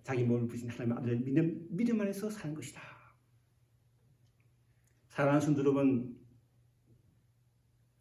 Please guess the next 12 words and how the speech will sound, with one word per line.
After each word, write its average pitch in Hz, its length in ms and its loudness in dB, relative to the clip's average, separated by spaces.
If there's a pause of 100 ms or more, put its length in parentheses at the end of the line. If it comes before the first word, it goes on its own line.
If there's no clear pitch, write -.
내가 131 300 -2
죽고 - 500 -10 (1040)
내 127 120 -2
안에 120 440 0 (760)
예수께서 139 480 -2
사시도록 123 640 -8 (440)
내 135 180 4
삶을 131 600 2 (400)
주님께 135 840 2
내어드림으로 117 760 -2 (880)
주님과 208 440 6
더불어 113 360 -6